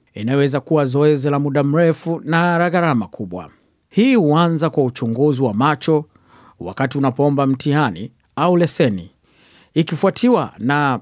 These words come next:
mtihani wa maarifa ya udereva. Wakazi wa New South Wales wanaweza kufanya mtihani wa maarifa ya udereva katika lugha ya Kiarabu, Kichina, Kikroatia, Kigiriki,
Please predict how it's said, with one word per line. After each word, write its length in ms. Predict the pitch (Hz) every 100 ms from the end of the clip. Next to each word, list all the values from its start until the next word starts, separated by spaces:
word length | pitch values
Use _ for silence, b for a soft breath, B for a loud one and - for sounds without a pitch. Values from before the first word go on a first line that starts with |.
| -
mtihani 540 | 147 127 131 156 165
wa 100 | 170
maarifa 600 | 160 160 160 170 - 165
ya 180 | 165 175
udereva. 500 | 143 110 90 82 82 - _ _ _ -
Wakazi 560 | 131 131 220 196 208
wa 200 | 147 139
New 360 | 120 135 143 135
South 380 | - 139 123 120
Wales 560 | 170 143 65 - - _ b b b b -
wanaweza 520 | 92 107 127 127 131
kufanya 420 | 127 147 143 147
mtihani 720 | 135 143 139 160 165 160 156 156
wa 160 | 151 202
maarifa 580 | 190 170 165 131 151
ya 100 | 151
udereva 540 | 151 147 170 107 98 120 b b b b -
katika 260 | 123 131
lugha 500 | 135 147 139 143 139 -
ya 200 | 113 156
Kiarabu, 600 | - 135 98 123 135 185 _ _ _ _ _
Kichina, 600 | - 190 - 143 92 80 - _ _ _
Kikroatia, 760 | - 98 - 131 143 - 110 123 - _ _ _ _
Kigiriki, 760 | - 135 156 160 131 - 92